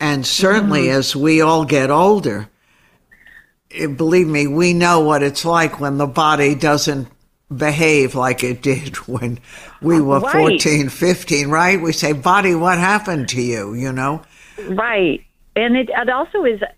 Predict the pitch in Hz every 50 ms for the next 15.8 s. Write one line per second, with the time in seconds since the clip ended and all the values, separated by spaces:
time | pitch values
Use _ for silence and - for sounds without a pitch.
0 | _ - 175 196 202 - - 233 214 202 190 180 170 - - 131 185 - - -
1 | 208 196 185 170 143 - - - 175 - - 170 165 180 202 208 226 226 - 220
2 | 190 180 - - 156 131 131 160 165 151 147 147 - - 151 147 - 254 277 269
3 | 196 139 107 120 - _ - - 208 160 131 113 117 143 143 - 170 131 139 139
4 | - - _ _ 156 160 160 147 139 123 120 120 127 135 - - - - - -
5 | _ _ - - 170 170 180 180 165 165 165 165 - - 196 170 160 156 165 165
6 | 151 147 139 143 143 - 170 160 156 156 156 151 156 156 - _ - 160 170 180
7 | 185 170 165 165 190 214 214 208 170 165 - - 160 170 165 175 175 - 165 156
8 | 147 135 - - 143 147 156 - - 170 160 147 175 - - - - 190 185 185
9 | - - 233 214 214 190 180 170 147 147 139 - - 180 160 160 - 180 165 -
10 | 175 175 156 151 143 147 - 139 113 - - - 101 - - - - - - -
11 | 240 226 220 214 202 190 190 190 185 190 - _ _ _ _ _ _ - 175 160
12 | - 175 - - - 165 151 147 143 139 - - - 135 123 117 - - - -
13 | _ _ _ - 135 120 - - 180 220 226 220 196 202 196 - 220 208 208 208
14 | 202 208 196 190 196 190 185 185 185 180 165 160 147 123 - - 175 170 175 175
15 | 151 170 180 - 180 170 170 156 156 147 - 190 170 151 151 147